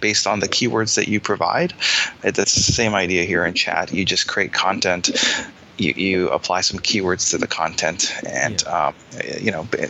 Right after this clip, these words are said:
Speaker 1: b-, it'll automate these conversations. Uh, uh, you know, not, not a hundred percent, but, but, uh, you, you can answer a good amount of these questions.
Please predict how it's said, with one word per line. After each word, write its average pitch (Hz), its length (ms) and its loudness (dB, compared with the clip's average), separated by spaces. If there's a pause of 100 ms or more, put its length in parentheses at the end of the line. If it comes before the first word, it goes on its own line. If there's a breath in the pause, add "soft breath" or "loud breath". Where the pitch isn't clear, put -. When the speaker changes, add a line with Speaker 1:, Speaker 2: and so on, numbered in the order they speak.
Speaker 1:
b-, 104 140 2
it'll 95 400 0
automate 92 440 0
these - 140 0
conversations. - 840 -2 (420 loud breath)
Uh, 95 220 0 (140)
uh, 71 360 2
you 139 120 -2
know, 78 140 2
not, 117 260 -2
not 117 160 2
a - 20 0
hundred 147 260 0
percent, 160 380 -2
but, - 200 -2
but, - 260 -4
uh, 90 200 0
you, 113 140 0
you 113 200 0
can 98 180 -2
answer 92 520 -2
a 95 80 0
good 95 200 -2
amount 82 240 -2
of - 80 -6
these 76 120 -2
questions. - 800 0